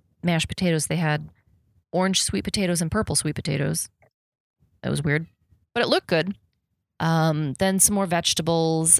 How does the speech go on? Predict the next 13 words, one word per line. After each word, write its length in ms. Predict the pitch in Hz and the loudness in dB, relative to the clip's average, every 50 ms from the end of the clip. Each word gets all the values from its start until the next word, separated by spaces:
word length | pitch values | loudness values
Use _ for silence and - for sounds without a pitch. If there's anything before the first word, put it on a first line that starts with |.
| - - | 2 -2
Um, 480 | - 160 156 151 151 151 151 147 151 151 | -4 -2 0 0 0 0 0 -2 -2 -4
they 100 | 170 165 | -4 -2
had 280 | 165 175 165 165 165 - | -2 0 0 0 0 -2
a, 540 | - 151 156 156 156 151 151 151 151 147 - - _ _ _ _ _ _ _ _ _ _ _ _ _ _ _ _ _ _ _ _ _ _ _ _ _ _ _ _ _ _ _ _ | -2 -2 0 0 0 0 0 0 -2 -4 -6 -10 _ _ _ _ _ _ _ _ _ _ _ _ _ _ _ _ _ _ _ _ _ _ _ _ _ _ _ _ _ _ _ _
I 60 | - - | -10 -6
believe 880 | - 175 143 143 143 143 151 156 175 170 190 214 233 240 262 269 330 311 311 - - - _ _ _ _ _ _ _ _ _ _ _ _ _ - | -4 -4 -4 -4 -8 -6 -4 -2 0 2 2 2 2 2 2 0 0 -2 -4 -4 -12 -18 _ _ _ _ _ _ _ _ _ _ _ _ _ -4
it 80 | 185 185 | -2 0
was 180 | 185 190 160 | 0 2 0
a 60 | 175 | 0
barbecue 680 | 147 - - - 151 156 165 185 202 - - - 277 269 | -2 -4 -4 -2 0 0 0 -2 -4 -4 -4 -4 -4 -2
chicken. 600 | - - 320 302 - 330 330 330 330 339 330 311 - _ _ _ _ _ _ _ _ _ _ _ _ _ _ - | 0 0 0 0 0 0 0 0 0 -2 -6 -10 -16 _ _ _ _ _ _ _ _ _ _ _ _ _ _ -4
They 120 | 170 170 170 | -2 -2 -2
had, 720 | 165 - 185 170 160 160 165 160 160 160 151 156 156 - | -2 -2 -2 -2 0 2 2 2 0 0 -2 -4 -6 -8